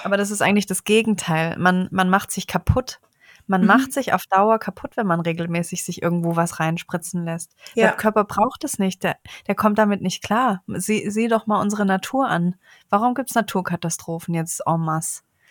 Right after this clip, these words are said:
Speaker 1: Weil die
Speaker 2: Mhm.
Speaker 1: Natur nicht mehr klarkommt mit dem, was wir mit ihr machen.
Speaker 2: Wegen
Speaker 1: Wir spritzen die
Speaker 2: uns.
Speaker 1: ganze Zeit in
Speaker 2: Ja.
Speaker 1: ihr Botox, weil wir mir alles schöner und toller und
Speaker 2: Mhm.
Speaker 1: reicher und krasser und größer wollen.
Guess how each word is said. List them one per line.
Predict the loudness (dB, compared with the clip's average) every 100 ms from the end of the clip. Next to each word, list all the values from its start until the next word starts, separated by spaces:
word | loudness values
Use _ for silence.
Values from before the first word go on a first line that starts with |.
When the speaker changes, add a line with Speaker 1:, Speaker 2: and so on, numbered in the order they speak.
| _
Speaker 1:
Weil | 0 4
die | 6
Speaker 2:
Mhm. |
Speaker 1:
Natur | 6 4 2
nicht | 0 0
mehr | -4
klarkommt | -4 -10 -4 -4 -4
mit | -2
dem, | 4
was | 4 4
wir | 4 4
mit | 4 0
ihr | 0
machen. | 0 0 -2 0
Speaker 2:
Wegen | 2 2 2
Speaker 1:
Wir | 0
spritzen | 0 2 4 4 4
die |
Speaker 2:
uns. | 2
Speaker 1:
ganze | 2 0
Zeit | -8 -6 -2
in | 2
Speaker 2:
Ja. |
Speaker 1:
ihr | 2
Botox, | 4 0 2 -2
weil | 0
wir | 0
mir | 0 0
alles | 0 0 -2
schöner | -2 -4 -4
und | -4 -2
toller | 0 2 2
und | 2 2
Speaker 2:
Mhm. |
Speaker 1:
reicher | 4 4 2 0
und | -2 -6 _ -14
krasser | -12 -10 -8 0 2 2
und | 0
größer | 0 2 2 0 0
wollen. | 2 2 2